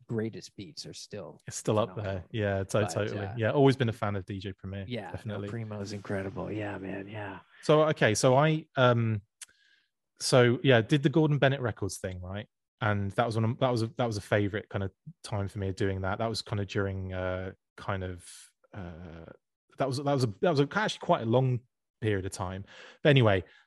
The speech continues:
Speaker 2: um, I ended up kind of going, we g-, we ended up going our separate ways. Max did, uh, went into kind of video production, like, s-, d-, did a lot of stuff for films as well, like, which is pretty cool. He's, he's kind of popped up in a few, um, credits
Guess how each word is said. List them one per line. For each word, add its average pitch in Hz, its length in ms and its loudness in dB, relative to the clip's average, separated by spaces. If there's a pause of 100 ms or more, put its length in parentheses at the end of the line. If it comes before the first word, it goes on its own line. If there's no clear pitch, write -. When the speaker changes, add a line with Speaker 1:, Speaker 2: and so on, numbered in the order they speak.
(140)
Speaker 2:
um, 127 280 8
I 170 120 8
ended 202 140 8
up - 100 2
kind 165 140 8
of 147 60 4
going, 147 280 8
we 143 80 4
g-, 190 180 4
we 196 60 6
ended 185 160 10
up - 100 4 (100)
going 139 180 6
our 123 60 4
separate 135 280 -2
ways. 110 360 4
Max - 460 0
did, 120 300 4 (140)
uh, 110 260 4
went 117 140 6
into 110 120 -4
kind 107 140 0
of 101 80 -4
video 117 340 2
production, 117 560 -2
like, 110 140 -2
s-, - 140 -10 (240)
d-, 123 120 4
did 131 180 0
a 143 40 8
lot 139 80 4
of 113 40 -6
stuff 113 160 -4
for - 80 -16
films 131 520 0
as 107 120 -6
well, 117 280 2
like, 113 160 -2
which 110 160 -8
is - 80 -12
pretty 110 180 -8
cool. 117 220 2
He's, 117 180 0
he's 117 200 -4
kind - 180 -4
of 104 100 -4
popped - 180 -12
up 107 120 -6
in 107 60 -2
a 98 40 -6
few, 110 320 -2 (500)
um, 107 420 4 (140)
credits - 720 4